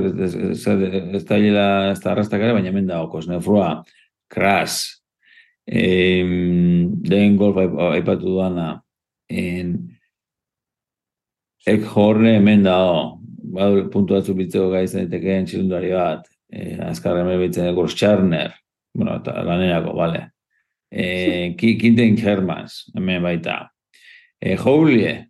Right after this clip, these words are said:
Speaker 1: Houle, izan daiteke gi berria, eh? Eh, Lander, apuntau.
Speaker 2: Zein?
Speaker 1: Eh,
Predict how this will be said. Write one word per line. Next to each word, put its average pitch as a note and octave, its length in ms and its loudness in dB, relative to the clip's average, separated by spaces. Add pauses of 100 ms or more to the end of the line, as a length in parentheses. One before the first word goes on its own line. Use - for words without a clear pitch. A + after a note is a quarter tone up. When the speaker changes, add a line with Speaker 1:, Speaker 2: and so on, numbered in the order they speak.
(120)
Speaker 1:
Houle, B2+ 440 2
izan A#2+ 240 2
daiteke G#2+ 440 2
gi G#2+ 260 2
berria, F#2+ 500 -2
eh? B2 160 -4 (140)
Eh, F#2+ 380 -8
Lander, A2 420 0
apuntau. - 540 -4 (520)
Speaker 2:
Zein? G#3 180 0
Speaker 1:
Eh, F#2 520 -10